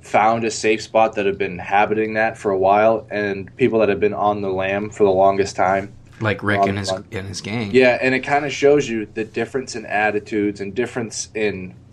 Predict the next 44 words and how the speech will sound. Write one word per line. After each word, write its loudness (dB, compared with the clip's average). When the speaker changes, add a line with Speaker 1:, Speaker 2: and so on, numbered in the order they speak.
Speaker 1:
how 4
you 4
think -2
and -2
feel 4
about -2
the -6
human 0
race -2
rather 0
than, -6
you -2
know, 0
just -2
constantly 0
fighting 2
zombies -2
over 0
and -6
over -2
again. -2
So -6
I 4
hope 2
they 6
take -2
it 2
to 0
Alexandria. 2
I 0
hope -8
they 0
find 0
it -6
soon -6
<laughs> -20
'cause -6
we 2
need 0
something -2
good 0
in -2
the -10
show. 0